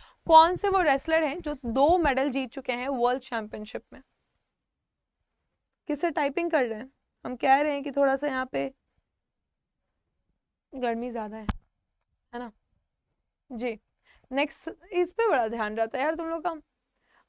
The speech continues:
क्वेश्चन पे ध्यान नहीं है लेकिन मेरे पूरे गतिविधि पे आपका पूरा ध्यान है। हम्म, तो क्वेश्चन का आंसर क्या हो जाएगा? विनीस फोगाट।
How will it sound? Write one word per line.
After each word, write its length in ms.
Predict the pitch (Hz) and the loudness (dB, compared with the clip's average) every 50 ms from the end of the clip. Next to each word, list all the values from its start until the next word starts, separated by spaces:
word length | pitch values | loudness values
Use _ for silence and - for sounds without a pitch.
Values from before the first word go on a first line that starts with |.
| _ - | _ -4
क्वेश्चन 380 | - 202 - - - - 427 427 | -2 -2 -2 0 -2 -2 -2 -2
पे 100 | 415 427 | 0 0
ध्यान 240 | 370 381 392 403 403 | 0 2 2 0 0
नहीं 200 | 392 415 415 359 | 0 0 0 0
है 100 | 262 226 | -2 -2
लेकिन 360 | 220 233 233 233 - 302 330 311 | 0 0 0 0 0 -2 -4 0
मेरे 220 | 277 269 269 294 294 | 2 2 2 2 0
पूरे 220 | 277 - 302 302 | 0 0 0 2
गतिविधि 560 | 247 262 240 233 277 269 254 254 233 269 320 370 | 4 4 4 4 2 0 0 0 4 4 4 6
पे 120 | 370 330 | 8 10
आपका 240 | 269 254 - - 240 | 8 8 8 4 -4
पूरा 260 | - - 233 233 226 | -2 0 2 2 2
ध्यान 280 | 220 233 220 208 190 196 | 2 0 -4 -6 -6 -8
है। 80 | 208 - _ _ _ _ _ _ _ - _ _ _ _ _ | -12 -18 _ _ _ _ _ _ _ -20 _ _ _ _ _
हम्म, 320 | 247 254 269 254 220 202 196 _ _ _ _ _ _ _ _ _ _ _ _ _ _ _ _ _ _ _ _ _ - | -6 -6 -4 -4 -6 -8 -12 _ _ _ _ _ _ _ _ _ _ _ _ _ _ _ _ _ _ _ _ _ -6
तो 100 | 277 269 | -4 0
क्वेश्चन 360 | 277 302 294 285 - 359 359 | 2 2 2 2 2 -2 -2
का 60 | 349 339 | 0 0
आंसर 200 | 339 349 370 339 | 0 0 -2 0
क्या 120 | 359 339 | 2 4
हो 80 | 320 330 | 4 4
जाएगा? 260 | 311 330 320 339 359 | 4 4 6 6 6
विनीस 420 | 330 285 277 269 285 339 339 - - | 4 4 0 -2 -4 -4 -6 -8 -6
फोगाट। 460 | _ - 240 226 233 220 208 202 | _ -2 0 2 0 0 -2 -4